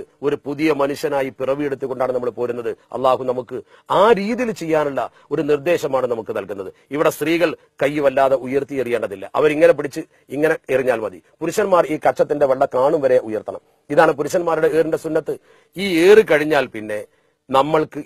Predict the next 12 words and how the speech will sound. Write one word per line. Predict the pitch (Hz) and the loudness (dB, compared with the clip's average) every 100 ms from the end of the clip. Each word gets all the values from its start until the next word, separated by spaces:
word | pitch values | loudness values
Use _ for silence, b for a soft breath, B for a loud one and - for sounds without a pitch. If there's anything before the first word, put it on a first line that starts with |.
| 143 | -6
ഇനി | 220 214 | -6 -4
ചെയ്യാനുള്ളത് | 143 135 131 123 117 110 123 120 | -2 -2 -2 -4 -6 -10 -12 -4
ബലി | 165 202 - 143 | -2 -2 0 0
അറുക്കാൻ | 143 151 147 147 127 | -2 -2 -4 -4 -8
ഉണ്ടെങ്കിൽ | 135 143 131 139 - | -6 -6 -6 -10 -8
അറുക്കുക, | 110 104 98 87 _ _ _ _ 131 | -8 -10 -14 -18 _ _ _ _ -2
ബലി | 190 220 170 | 0 2 2
അറുക്കാൻ | 165 170 160 139 | 0 -2 -2 -2
ഇല്ലെങ്കിലോ, | 143 143 143 135 - _ - | -2 -2 -2 -4 -6 _ -6
നമ്മുടെ | 139 160 156 | 0 4 4
ഏതെങ്കിലും | 165 180 175 151 | 2 -2 -6 -6
ഫിദിയ | 156 | -6